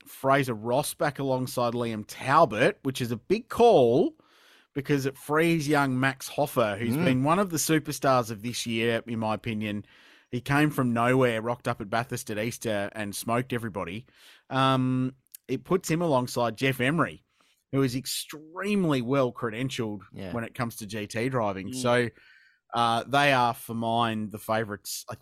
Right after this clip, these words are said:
Speaker 1: think, in G T going into this weekend 'cause the Audi's always gone really well, and, and not having those triple eight Mercs there is, is gonna hurt the A M G brigade.
Speaker 2: I'd, I'd like to be, uh, surname Hoffer and get some family pooling on the points there from his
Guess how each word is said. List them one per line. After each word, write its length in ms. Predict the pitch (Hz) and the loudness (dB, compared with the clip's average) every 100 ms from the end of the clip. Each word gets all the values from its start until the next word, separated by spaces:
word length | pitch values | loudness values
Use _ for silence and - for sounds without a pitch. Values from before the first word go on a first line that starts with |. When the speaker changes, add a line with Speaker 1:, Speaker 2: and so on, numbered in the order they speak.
| - | -2
Speaker 1:
think, 280 | 135 117 107 | -2 -2 -8
in 140 | 104 | -10
G 180 | 107 101 | -10 -10
T 320 | - 104 101 | -8 -6 -6
going 280 | 101 98 101 | -8 -8 -10
into 160 | 98 | -12
this 200 | 95 101 | -14 -10
weekend 360 | 101 98 101 92 | -10 -8 -8 -10
'cause 100 | 101 | -10
the 160 | 104 107 | -4 -2
Audi's 300 | 110 95 95 | -2 -4 -8
always 260 | 95 92 | -6 -6
gone 260 | - 98 95 | -8 -10 -8
really 220 | 98 92 | -8 -8
well, 340 | 90 95 95 92 | -6 -4 -4 -6
and, 140 | 101 | -12
and 220 | 104 104 - | -10 -10 -8
not 280 | 117 117 - | -4 -4 -4
having 220 | 113 104 | -6 -6
those 200 | 104 98 | -6 -8
triple 320 | - - 95 101 | -10 -10 -6 -6
eight 140 | 98 | -6
Mercs 300 | 98 95 - | -8 -10 -8
there 260 | 101 95 95 | -8 -6 -8
is, 320 | 92 - - | -10 -16 -16
is 140 | 92 - | -16 -12
gonna 200 | 101 90 | -12 -8
hurt 260 | 98 95 | -8 -8
the 80 | 90 | -8
A 80 | 92 | -10
M 140 | 90 | -10
G 140 | 90 92 | -12 -12
brigade. 340 | 98 92 90 _ _ _ _ - | -10 -10 -10 _ _ _ _ -12
Speaker 2:
I'd, 120 | 107 101 _ - | -12 -12 _ -10
I'd 160 | 123 | -6
like 220 | 123 135 - | -2 -4 -4
to 80 | |
be, 260 | 127 113 107 | -4 -2 0
uh, 280 | 104 95 90 _ - | 0 -2 -4 _ -14
surname 460 | - 113 104 95 | -6 -2 -2 -2
Hoffer 400 | 90 110 - 117 | -2 -2 -2 -2
and 100 | 95 | -2
get 160 | 104 104 | -4 -4
some 160 | 98 90 | -6 -6
family 400 | - 104 101 92 | -4 -2 -2 -4
pooling 420 | - 110 104 98 | -4 -2 0 -2
on 100 | 90 | -2
the 60 | 85 | -4
points 420 | - 107 110 - | -2 -2 -2 -2
there 180 | 104 95 | -2 -2
from 240 | - 92 | -4 -6
his 200 | 92 90 | -6 -8